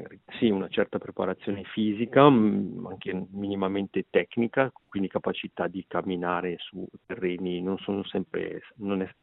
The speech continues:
per lo più un sentiero largo, ma bisogna sapere dove si mettono i piedi. E, mm, ovviamente a-, a-, equipaggiamento adeguato, quindi scarpe da montagna e abbigliamento anche per, per il freddo.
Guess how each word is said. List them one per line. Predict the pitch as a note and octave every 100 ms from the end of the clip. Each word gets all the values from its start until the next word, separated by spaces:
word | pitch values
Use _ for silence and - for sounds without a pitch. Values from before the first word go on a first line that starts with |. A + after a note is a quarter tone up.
| - -
per | G2+
lo | G#2
più | F#2 A#2
un | A2+
sentiero | - G2 - A2+ G#2
largo, | G#2 E2+ G2+ A2+
ma | G2+
bisogna | F2+ F#2+ G2
sapere | F2+ F#2+ F#2 F#2
dove | F#2+ -
si |
mettono | F#2 E2+ - F#2+ F2+ G2+
i |
piedi. | G2+ G#2 G2 B2+ - - - - - - - - _
E, | - B2+ B2 A#2 A2
mm, | G#2+ F#2+ F#2+ - -
ovviamente | A#2 C#3 B2+ A2+ A2+ C3 C3
a-, | A#2+
a-, | G#2 A2 G#2 -
equipaggiamento | G2+ - G#2+ G2+ G2+ G2+ G2 F#2+
adeguato, | F#2 F2+ F2+ F2 -
quindi | G#2 G#2 -
scarpe | G#2+ F#2+ G#2+
da | F#2+
montagna | G#2 A2+ A2+ F#2+ F2+ G2 A2
e | G#2+
abbigliamento | G2 F#2+ G2 F#2 F#2+ F#2 F2+
anche | F#2 - -
per, | F#2 F#2 F2 F2
per | -
il | F#2+
freddo. | F#2 F#2 F2 -